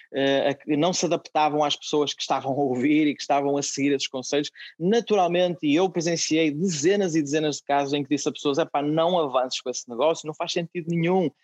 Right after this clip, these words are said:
não te-, não tem pernas para andar porque tu ainda não, não tens preparado, não tens as competências todas." Agora, nós precisamos de criar, eh, eh, eh, uma rede de segurança,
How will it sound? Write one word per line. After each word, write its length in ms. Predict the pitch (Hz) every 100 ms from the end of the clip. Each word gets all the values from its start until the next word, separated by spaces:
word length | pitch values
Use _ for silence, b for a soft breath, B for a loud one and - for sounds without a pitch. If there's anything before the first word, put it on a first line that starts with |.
| B B
não 180 | 143 175
te-, 140 | 175 175
não 140 | 180
tem 140 | 185
pernas 320 | 175 160 139 -
para 140 | 127
andar 360 | 120 147 175 180
porque 180 | 147 -
tu 60 |
ainda 100 | 143
não, 140 | 135 123
não 140 | 135
tens 180 | 120 127
preparado, 420 | - - 120 147
não 60 | 160
tens 120 | 147
as 100 | 143
competências 560 | - 131 139 127 117 -
todas." 300 | 117 113 135
Agora, 260 | 165 135 B B B -
nós 200 | 190 247
precisamos 600 | - - 185 131 123 120
de 100 | 131
criar, 500 | 139 147 139 127 120
eh, 60 | 123
eh, 640 | 143 135 127 123 127 120
eh, 320 | 123 123 117 113
uma 420 | 131 127 139 135
rede 460 | 127 180 185 139 131
de 80 |
segurança, 720 | - 147 135 143 127 - 131